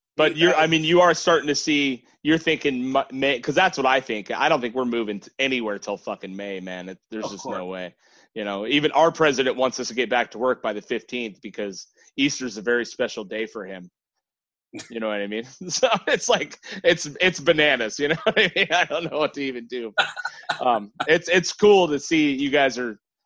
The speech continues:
Speaker 1: everyone's, yeah, it's everyone, it always looks like everyone else is handling it better than we are, but.
Speaker 2: But I think, uh, the, the, but it's not true, because if you look at Brit-, the U K, in Britain,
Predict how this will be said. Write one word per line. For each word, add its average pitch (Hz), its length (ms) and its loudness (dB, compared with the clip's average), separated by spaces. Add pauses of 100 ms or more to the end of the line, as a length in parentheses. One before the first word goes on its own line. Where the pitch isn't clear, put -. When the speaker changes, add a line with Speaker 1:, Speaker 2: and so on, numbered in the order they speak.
(120)
Speaker 1:
everyone's, 139 640 2
yeah, 120 240 -8
it's 117 200 -14
everyone, 185 540 4
it 175 120 4
always 214 300 6
looks 190 260 -2
like 151 160 2
everyone 147 320 2
else 143 220 2
is 113 100 -12
handling 123 400 -4
it 104 120 -10
better 107 240 -6
than 98 180 -12
we 98 160 -10
are, 87 200 -12 (120)
but. 87 140 -14 (1400)
Speaker 2:
But 180 120 2
I 196 80 2
think, 214 340 -4
uh, 170 500 4
the, 170 400 -8
the, 160 160 -10
but 196 200 0
it's 202 320 -10
not 226 180 -2
true, 185 300 -2
because 143 320 -4
if 151 120 -8
you 170 100 -2
look 190 200 -4
at 156 280 -2
Brit-, 156 280 -6
the 147 360 0
U 156 200 -2
K, 147 460 -4
in 127 160 -8
Britain, 123 540 -6